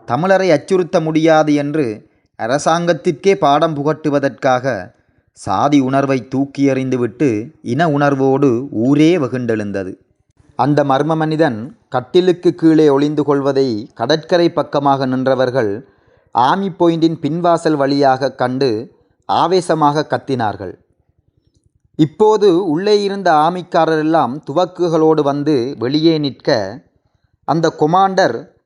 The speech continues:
"தன்ன அவுக்குட மினிசெக் கௌருத் கனவுரே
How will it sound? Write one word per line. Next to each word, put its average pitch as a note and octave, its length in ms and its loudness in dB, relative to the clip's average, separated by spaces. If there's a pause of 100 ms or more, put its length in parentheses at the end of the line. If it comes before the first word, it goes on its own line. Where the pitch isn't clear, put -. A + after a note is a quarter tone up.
(360)
"தன்ன E3 520 0
அவுக்குட F3+ 480 0
மினிசெக் F3+ 720 -2
கௌருத் E3 460 2 (140)
கனவுரே D#3+ 580 0